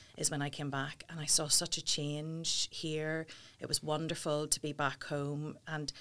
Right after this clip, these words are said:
N I Screen started to invite all these big producers over, H B O, Game of Thrones, and all of this started to happen, and it just naturally evolved that there was a need for a professional, reputable agency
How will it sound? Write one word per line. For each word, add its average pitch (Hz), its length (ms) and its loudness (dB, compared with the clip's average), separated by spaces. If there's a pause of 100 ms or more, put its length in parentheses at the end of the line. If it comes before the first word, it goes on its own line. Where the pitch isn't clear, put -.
(380)
N 180 160 0
I 160 100 2
Screen 160 560 2
started 147 400 0
to 135 240 -2
invite 135 380 -6
all 131 140 -8
these 131 200 -4
big - 240 -10
producers - 580 0
over, 208 520 0
H 139 320 -2
B 139 160 -4
O, 156 440 -2 (140)
Game 135 200 -6
of 131 80 -16
Thrones, 220 800 0
and 131 120 -4 (380)
all 156 80 -2
of 147 80 -4
this - 140 2
started 208 300 -4
to - 240 -4
happen, 208 420 -2
and 175 140 -4 (480)
it 226 100 -4
just 285 200 6
naturally 160 520 0
evolved 160 720 -2
that 165 180 0
there 175 100 2
was 151 140 0
a 160 60 2
need 151 580 2
for 147 720 0 (380)
a 156 60 -2
professional, 156 880 0
reputable 139 640 0
agency 143 800 0